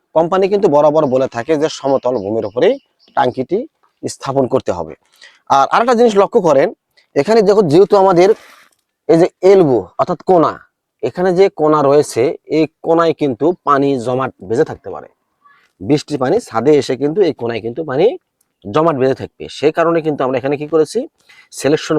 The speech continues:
বালু মশলা দিয়ে এখানে আমরা কিন্তু উঁচু করে দিয়েছি, যেন এই কোণায় কোনো প্রকারে পানি প্রবেশ করতে না পারে। আর যখন পানি প্রবেশ করবে, তখন কিন্তু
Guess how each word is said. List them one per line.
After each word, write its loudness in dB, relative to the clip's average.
বালু 2
মশলা -4
দিয়ে 2
এখানে 0
আমরা -2
কিন্তু -2
উঁচু 2
করে 4
দিয়েছি, 0
যেন 0
এই -2
কোণায় -4
কোনো -4
প্রকারে -4
পানি 0
প্রবেশ 2
করতে -6
না -4
পারে। -18
আর 2
যখন -2
পানি 0
প্রবেশ 0
করবে, 0
তখন -2
কিন্তু -4